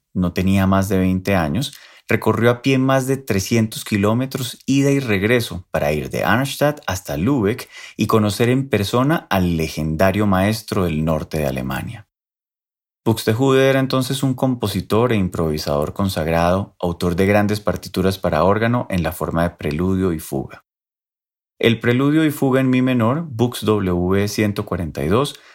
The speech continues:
fechado probablemente alrededor de mil seiscientos noventa, es un excelente ejemplo de su estilo, articulado en torno a seis secciones. Inicio en estilo libre, primera fuga, segunda fuga, refutación en estilo libre,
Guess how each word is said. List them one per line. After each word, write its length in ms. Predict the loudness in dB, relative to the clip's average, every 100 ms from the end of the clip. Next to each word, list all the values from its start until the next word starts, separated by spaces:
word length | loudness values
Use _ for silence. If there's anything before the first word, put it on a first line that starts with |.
| _
fechado 480 | -4 -2 4 4 4
probablemente 640 | 4 6 6 4 0 0
alrededor 380 | -2 0 2 2
de 100 | 2
mil 220 | 2 2
seiscientos 560 | 0 -2 0 -2 -2 -2
noventa, 540 | 0 2 0 -2 -6 -10 -8
es 160 | -4 0
un 120 | 0
excelente 760 | 0 -2 0 2 4 2 2 2
ejemplo 360 | 2 0 0
de 40 | 0
su 140 | -2
estilo, 460 | -6 0 0 0 -4 -12 -4
articulado 680 | -2 -2 -2 2 4 4 2
en 100 | 0
torno 460 | 0 2 0 0
a 120 | -2 -4
seis 340 | -2 -2 -2
secciones. 720 | -6 -8 -6 -6 -8 -12 -16 _ _ _ -2
Inicio 760 | 2 4 2 0 -2 -4 -6
en 160 | -6 -6
estilo 360 | -6 -6 -4 0
libre, 520 | 2 0 -2 -6 -10 _ _ _ _
primera 420 | -6 -2 0 0 0
fuga, 580 | 0 2 2 0 -4 -16 _ -14
segunda 540 | -6 -4 -2 -2 -2
fuga, 520 | -2 -2 0 -2 -6 _ _ _
refutación 1040 | -8 -4 -6 -4 -4 -2 0 2 0 -2
en 160 | -2 -2
estilo 400 | -4 -4 0 2
libre, 540 | 2 2 0 -4 -8